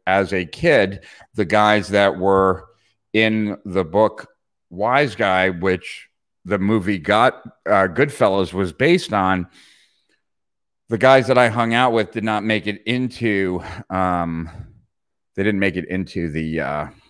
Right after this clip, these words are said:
movie, but they were in the book. And so I thought it'd be kinda cool to talk about what I was talking to Michael about, which was, you know, the lessons that can be learned from the street that, uh,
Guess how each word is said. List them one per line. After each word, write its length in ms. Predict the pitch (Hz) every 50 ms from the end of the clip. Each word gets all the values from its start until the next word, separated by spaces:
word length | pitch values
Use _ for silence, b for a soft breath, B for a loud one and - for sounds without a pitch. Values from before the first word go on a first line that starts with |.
| b b _ _ _ _ _ _ _ _ _ _ _ -
movie, 280 | 117 156 151 117 113
but 160 | 95 85 98
they 80 | 78 95
were 80 | 95 95
in 80 | 87
the 60 | 85
book. 260 | 76 69 71 - - _ _ _ _ _
And 360 | 98 92 90 90 87 92 85
so 480 | - - - 98 90 90 90 85 78 B B B B B B B
I 80 | - 117
thought 200 | 113 - 165 165
it'd 100 | 156 135
be 80 | 131 127
kinda 300 | - 147 139 131 123 113
cool 440 | - - - 202 208 190 139 127 117
to 440 | - - 123 123 123 120 120 120 107
talk 300 | - - 156 175 185 -
about 500 | 139 117 117 107 104 107 107 104 - 113
what 160 | 107 110 120
I 80 | 120 117
was 140 | 110 107
talking 280 | - - 117 110 98 101
to 60 | 98
Michael 320 | 92 107 131 135 - 117 101
about, 420 | 90 90 101 101 104 120 - -
which 260 | - 98 104 - -
was, 460 | 104 95 98 101 95 95 95 90 - b b b b b _
you 100 | - 107
know, 80 | 101 98
the 80 | 95
lessons 500 | 95 101 120 127 131 - - 113 107 85
that 220 | 101 107 98 95 -
can 120 | - 107
be 100 | 92 98
learned 420 | 98 107 131 160 165 143 123 113 -
from 240 | - - 104 104 101
the 60 | 98
street 460 | - - - 180 180 160 127 117 - - _ b b b b b _ _
that, 520 | 98 101 113 107 107 107 104 104 101 - - _ _ _ _ _ _ _ _ _ -
uh, 760 | 101 104 101 98 98 98 98 98 95 95 98 98 95 101